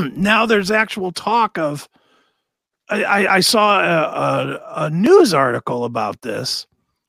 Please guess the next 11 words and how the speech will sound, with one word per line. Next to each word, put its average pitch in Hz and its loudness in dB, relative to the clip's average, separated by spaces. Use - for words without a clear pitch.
where, 175 0
let 180 -4
me 165 -2
see - -8
if 123 -12
I 127 -10
can 127 -14
find 127 -10
it - -12
real - -12
quick. - -10